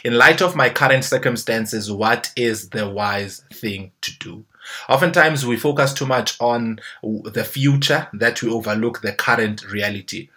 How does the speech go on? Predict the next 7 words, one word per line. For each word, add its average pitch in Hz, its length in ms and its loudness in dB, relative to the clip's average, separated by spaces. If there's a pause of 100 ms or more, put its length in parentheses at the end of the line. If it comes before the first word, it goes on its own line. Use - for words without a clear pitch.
(240)
I 101 60 -2
was 107 140 2
actually 131 420 2
impressed 123 480 0
so 127 180 0
much 117 340 -2
by 104 440 0